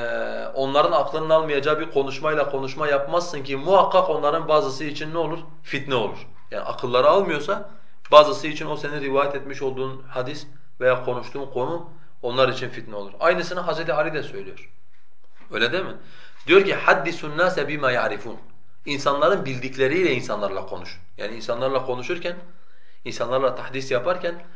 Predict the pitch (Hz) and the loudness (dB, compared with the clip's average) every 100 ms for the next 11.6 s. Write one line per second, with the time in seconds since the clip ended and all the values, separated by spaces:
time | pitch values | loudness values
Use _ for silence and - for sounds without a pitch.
0 | - 127 131 151 196 156 143 131 127 143 | -6 -4 2 6 4 2 -4 -6 0 4
1 | 170 156 107 - - - - 117 113 117 | 6 6 4 2 -8 -8 -8 -4 -4 -4
2 | 113 110 117 - 190 202 196 180 - 185 | -6 -6 -8 6 8 8 6 2 0 0
3 | 196 160 151 147 147 139 170 151 143 143 | 2 4 4 2 -2 0 0 2 0 0
4 | 139 151 139 135 127 127 160 165 160 - | 4 6 6 2 2 0 -4 -6 -6 -8
5 | - - - - 180 175 160 147 147 170 | -10 -10 -8 -4 -2 2 4 4 2 2
6 | 151 143 - 151 160 143 131 131 127 123 | 2 2 0 -4 -2 2 2 2 -2 -2
7 | - 196 196 - - 95 90 87 - - | -4 -2 -4 -4 -6 -8 -8 -10 -10 -10
8 | - - - - 123 139 147 139 127 135 | -10 -10 -10 0 4 4 2 -2 -2 0
9 | 131 139 156 135 139 147 151 175 165 139 | 2 2 2 0 0 2 4 4 4 2
10 | 113 110 - - - - - 120 127 123 | 0 -2 -4 -8 -8 -8 0 2 2 2
11 | 127 156 156 - - | 2 0 -6 -8 -10